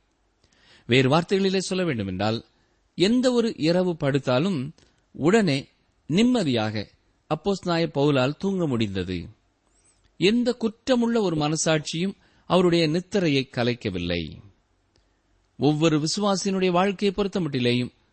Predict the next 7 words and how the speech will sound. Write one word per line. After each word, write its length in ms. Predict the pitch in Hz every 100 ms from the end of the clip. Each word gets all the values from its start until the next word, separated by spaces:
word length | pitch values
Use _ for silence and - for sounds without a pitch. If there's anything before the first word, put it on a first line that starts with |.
| _
இது 140 | 123 131
உண்மையாயிருக்க 680 | 160 202 175 131 110 95 92
வேண்டும். 420 | 87 85 82 85 101 - _ _ _ _ _ _ _ _ _ _ 117
நல்ல 340 | 165 202 208
மனிதர்கள் 600 | 185 196 196 196 180 180
மட்டுமே 420 | 139 123 117 110 120 _ _ _ -
மனசாட்சியை 840 | 117 143 196 185 170 151 156 147